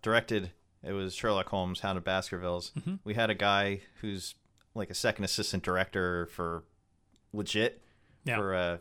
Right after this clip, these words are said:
Speaker 1: television productions, film productions, and whatnot. And I think it was one of the earliest rehearsals. We were trying to figure out, okay, what would a turn of the century flashlight look like? That
Speaker 2: Like,
Speaker 1: night,
Speaker 2: "Oh, I got
Speaker 1: he,
Speaker 2: one of those." <laughs>
Speaker 1: he found a picture.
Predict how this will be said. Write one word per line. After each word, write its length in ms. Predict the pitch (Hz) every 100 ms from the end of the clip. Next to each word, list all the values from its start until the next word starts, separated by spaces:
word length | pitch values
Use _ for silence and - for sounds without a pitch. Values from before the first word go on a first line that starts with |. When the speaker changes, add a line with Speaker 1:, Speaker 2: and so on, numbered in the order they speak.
| -
Speaker 1:
television 360 | 104 101 98 95
productions, 560 | 98 92 101 98 98
film 180 | - 95
productions, 480 | - 92 - 98 92
and 120 | 92
whatnot. 420 | 92 - 92 92 -
And 420 | 90 87 87 87 _ _ _ _ _ -
I 80 |
think 140 | - 107
it 40 |
was 100 | 101
one 100 | 110
of 60 | 107
the 80 | 110
earliest 340 | 117 113 -
rehearsals. 520 | 98 104 104 101 95
We 40 | 95
were 60 |
trying 240 | - 101 92
to 40 |
figure 180 | 95 90
out, 80 | 101
okay, 260 | - 95
what 240 | - 127 139
would 140 | 131
a 380 | 113 107 101 101 - _ -
turn 200 | 135 131
of 60 |
the 60 | 110
century 460 | - 117 113 107
flashlight 680 | 95 107 104 107 - 87 -
look 180 | 85 -
like? 280 | 85 85 - _ - - 110 -
That 180 | 123 131
Speaker 2:
Like, 40 | 120
Speaker 1:
night, 200 | 120 110
Speaker 2:
"Oh, 40 | 107
I 60 |
got 120 | - 110
Speaker 1:
he, 40 |
Speaker 2:
one 80 | 113
of 40 |
those." 240 | 110 135 - -
<laughs> 80 |
Speaker 1:
he 100 | 127
found 280 | 120 147 139
a 20 |
picture. 560 | 123 143 - 123 120